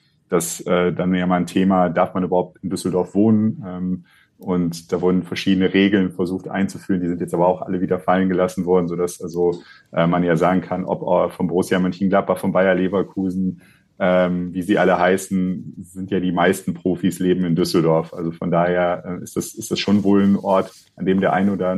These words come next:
andere sich mit auch seiner Familie zusammen sehr wohl fühlt.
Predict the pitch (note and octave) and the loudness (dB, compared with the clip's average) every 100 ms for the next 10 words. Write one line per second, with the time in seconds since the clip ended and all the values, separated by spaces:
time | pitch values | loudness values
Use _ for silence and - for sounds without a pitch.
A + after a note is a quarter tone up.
0 | G2 - F2+ G2+ G2 F#2 F#2+ F2+ - G#2 | -4 -4 0 0 2 0 0 -2 -4 0
1 | G2+ - F#2 F#2 F2+ F2+ F2 F2+ F#2+ G#2 | 0 0 0 0 0 -2 0 0 2 2
2 | F#2+ - F2+ G2 G2 F2+ F2 G#2 A2+ - | 2 -2 -4 -2 0 0 0 2 0 2
3 | A#2 A2+ | 0 0